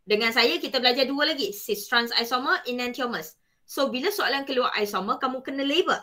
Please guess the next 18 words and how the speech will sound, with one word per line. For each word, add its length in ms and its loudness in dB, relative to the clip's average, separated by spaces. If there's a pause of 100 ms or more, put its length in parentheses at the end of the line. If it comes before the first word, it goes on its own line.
(120)
isomer 480 0
apa 240 -2
yang 160 -4
aku 160 -6
duk 160 -2
cakap 240 -4
ni. 80 -8 (1400)
Alright, 320 2
jangan 640 0
tinggal 480 0
label. 400 0
Tolonglah. 480 0 (480)
Okey? 240 2 (480)
Setakat 720 2
ni, 160 -4 (240)
ada 240 -4
masalah? 400 -4 (3000)
Boleh? 320 0